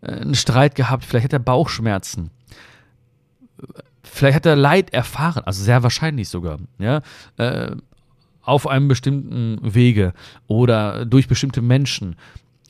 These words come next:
Also vielleicht gestern, vielleicht vor einem Jahr, vielleicht, äh, in seiner Jugend. In der, also irgendwas muss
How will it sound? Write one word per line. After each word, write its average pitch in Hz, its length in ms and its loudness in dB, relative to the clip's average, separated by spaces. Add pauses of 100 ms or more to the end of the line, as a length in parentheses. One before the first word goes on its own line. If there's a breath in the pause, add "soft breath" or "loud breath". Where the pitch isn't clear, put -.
Also 98 280 -2
vielleicht 120 340 0
gestern, 143 400 0
vielleicht 107 320 -4
vor - 280 -8
einem 127 300 2
Jahr, 147 220 0
vielleicht, 107 460 -8
äh, 110 200 -14 (440)
in 120 80 2
seiner 131 180 4
Jugend. 156 360 -2
In 110 80 -8
der, 117 100 -2 (320 loud breath)
also 147 180 4
irgendwas 185 520 4
muss - 580 -2